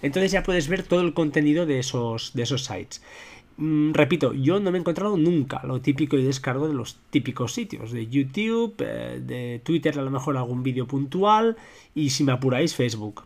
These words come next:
pero no acostumbro a visitar cosas más extrañas más allá de esto. Pero como os digo, la aplicación está repleta de opciones,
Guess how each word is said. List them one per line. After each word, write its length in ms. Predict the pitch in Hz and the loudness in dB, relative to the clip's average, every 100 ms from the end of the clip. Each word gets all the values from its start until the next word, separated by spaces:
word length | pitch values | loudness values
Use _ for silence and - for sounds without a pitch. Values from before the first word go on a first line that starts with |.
| - | -6
pero 600 | 127 120 117 117 117 113 | -4 -2 -2 -4 -4 -4
no 220 | 117 123 | -2 0
acostumbro 480 | 131 135 - 131 156 | 0 -2 -2 -2 0
a 40 | |
visitar 400 | 139 123 131 123 | 0 0 -2 -4
cosas 520 | - 117 - 127 117 127 | -6 -8 -4 -6 -6 -8
más 320 | 117 117 - | -4 -4 -6
extrañas 640 | - - 120 120 139 135 | -8 -6 -4 -2 -4 -4
más 260 | 117 113 - | -4 -4 -4
allá 180 | 117 117 | -6 -4
de 120 | 104 | -6
esto. 280 | 95 - - - - - - - - | -6 -12 -20 -20 -20 -20 -20 -14 4
Pero 260 | 135 139 | 6 6
como 160 | 135 139 | 6 4
os 80 | 131 | 4
digo, 220 | 156 113 | 2 2
la 80 | 120 | -2
aplicación 340 | 123 123 147 | -2 -2 -2
está 200 | 151 160 | -2 -4
repleta 680 | 156 143 131 165 175 160 135 | 0 -2 0 2 2 2 0
de 80 | |
opciones, 720 | 120 - 151 160 160 190 269 | -2 -2 2 4 2 -4 -6